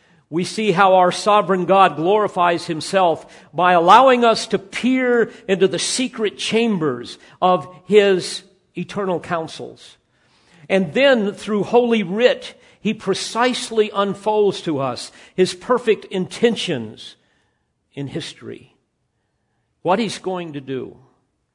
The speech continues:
And we've seen what he has done, what he's doing now, what he is going to do, so that we can all, through the eyes of faith, marvel at his sovereign rule.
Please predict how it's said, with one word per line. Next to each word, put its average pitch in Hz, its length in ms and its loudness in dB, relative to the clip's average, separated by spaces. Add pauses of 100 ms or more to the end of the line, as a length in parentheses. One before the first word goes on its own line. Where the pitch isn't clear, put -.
(800)
And 110 100 -16
we've 123 160 -12
seen 156 260 -8
what 156 120 -4
he 143 120 -6
has 160 360 -4
done, 107 400 -14 (340)
what 131 140 -12
he's 120 140 -10
doing 147 300 -6
now, 120 440 -8
what 127 160 -12
he 131 60 -8
is 123 160 -10
going 131 320 -12
to 107 100 -14
do, 92 300 -20 (1120)
so 139 200 -12
that 127 260 -8
we 131 140 -10
can 131 180 -12
all, 139 320 -4
through 139 200 -10
the 123 120 -8
eyes 127 320 -8
of 123 80 -14
faith, 120 380 -12
marvel 120 600 -10
at 107 140 -16
his 107 160 -16
sovereign 107 720 -14
rule. 95 500 -14